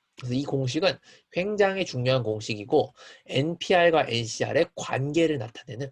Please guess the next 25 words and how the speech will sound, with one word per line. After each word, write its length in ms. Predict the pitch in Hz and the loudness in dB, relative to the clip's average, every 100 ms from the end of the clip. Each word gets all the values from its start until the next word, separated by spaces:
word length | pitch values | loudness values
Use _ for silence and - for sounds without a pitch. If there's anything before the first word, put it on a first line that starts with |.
| _ | _
아주 320 | - 123 151 | -12 -6 -4
중요한 360 | 143 113 104 104 | -4 -6 -10 -12
공식이 340 | - 101 95 | -14 -14 -14
됩니다. 420 | - 120 - - _ _ _ _ _ _ _ - _ | -16 -18 -18 -20 _ _ _ _ _ _ _ -20 _
이해를 260 | 135 139 135 | 0 4 4
하고 100 | 123 | 2
계셔야 260 | 117 135 120 | 2 4 6
돼요. 380 | 107 123 208 - - _ _ - | 4 4 2 0 -20 _ _ -2
자, 140 | 127 | 2
이 140 | 120 139 | 4 4
R팩을 480 | 120 139 - 190 160 | 6 4 4 2 2
나누는 320 | 113 139 143 | 2 -2 -4
이유가 440 | 113 113 131 135 | -4 -2 0 0
뭐다? 440 | 107 110 180 - _ _ _ | 0 0 0 0 _ _ _
그렇지. 880 | - 120 107 - - - 101 - - _ _ _ _ _ _ | -10 -6 -4 -6 -16 -12 -12 -14 -18 _ _ _ _ _ _
그렇지. 280 | - 113 110 | -12 -8 -6
얘는 380 | 107 139 214 175 _ | -2 0 0 -2 _
나열하는 680 | - 120 107 143 175 165 160 | -4 0 2 4 4 2 -2
경우의 420 | 135 117 113 117 110 | -6 -8 -6 -8 -10
수를 260 | 120 117 | -12 -10
여러분들이, 720 | 107 110 107 104 120 156 131 _ _ _ _ - | -8 -8 -10 -12 -6 -4 -6 _ _ _ _ -12
어, 220 | 104 110 | -10 -10
고려하지 520 | - 123 143 160 143 107 | -4 0 2 2 -2 -6
않기 240 | 110 - | -14 -14
때문에 580 | - 107 104 131 127 | -12 -12 -10 -8 -8